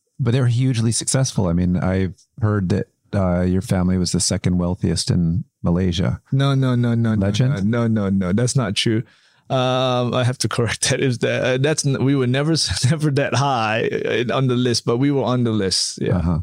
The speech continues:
Speaker 2: yeah. Let's just put it like that, okay?
Speaker 1: Yeah, yeah.
Speaker 2: <laughs>
Speaker 1: On the list.
Speaker 2: Yeah.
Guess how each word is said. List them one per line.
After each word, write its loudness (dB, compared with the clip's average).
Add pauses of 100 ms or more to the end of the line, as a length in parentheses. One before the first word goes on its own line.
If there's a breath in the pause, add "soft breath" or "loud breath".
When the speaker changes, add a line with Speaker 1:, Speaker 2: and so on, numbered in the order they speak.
Speaker 2:
yeah. -4 (600 loud breath)
Let's 0
just -4
put 0
it 0
like -2
that, 0
okay? 0
Speaker 1:
Yeah, 0 (340)
yeah. 2 (180)
Speaker 2:
<laughs> -6
Speaker 1:
On 2
the 0
list. -4 (160)
Speaker 2:
Yeah. 0